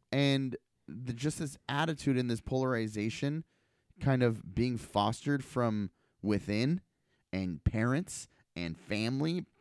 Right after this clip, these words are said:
families not talking to each other anymore. It worries me that maybe, I just hope it doesn't extend to, you know,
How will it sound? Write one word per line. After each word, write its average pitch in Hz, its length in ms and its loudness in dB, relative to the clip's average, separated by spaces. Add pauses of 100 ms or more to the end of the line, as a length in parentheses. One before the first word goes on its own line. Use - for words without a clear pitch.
families 175 400 0
not 143 160 -2
talking - 540 -6
to 170 100 -2
each 175 160 -6
other 180 220 -2
anymore. 180 480 -4 (720)
It 131 220 2
worries 160 540 -4
me 117 220 -2
that 104 220 -2
maybe, 113 560 -4 (560)
I 135 140 -2
just 147 200 -12
hope 127 180 -2
it 110 80 -6
doesn't 107 380 -8
extend 95 800 -8 (460)
to, 85 540 -4 (1200)
you 92 140 -6
know, 67 280 -8